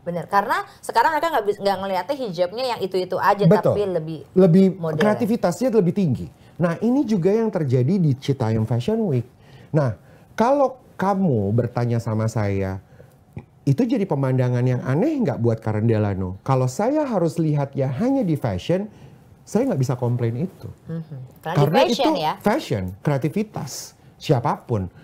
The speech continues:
Speaker 2: mau cewek jadi cowok, cowok jadi cewek, mau, ya itu adalah karnival.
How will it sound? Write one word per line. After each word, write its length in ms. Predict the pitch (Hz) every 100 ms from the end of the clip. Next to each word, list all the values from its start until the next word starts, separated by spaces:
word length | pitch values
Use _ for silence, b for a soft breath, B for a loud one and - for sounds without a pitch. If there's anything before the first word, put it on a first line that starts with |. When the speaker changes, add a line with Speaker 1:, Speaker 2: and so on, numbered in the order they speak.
| B -
Speaker 2:
mau 80 |
cewek 400 | 107 110 110 110
jadi 240 | 110 104 104
cowok, 480 | 127 107 107 190 -
cowok 160 | 107
jadi 220 | 110 107 104
cewek, 340 | 104 92 160 147
mau, 160 | 131 - -
ya 160 | 151
itu 240 | 117 127 240
adalah 480 | 254 147 131 214 220 b b _
karnival. 800 | 127 131 165 165 - 120 76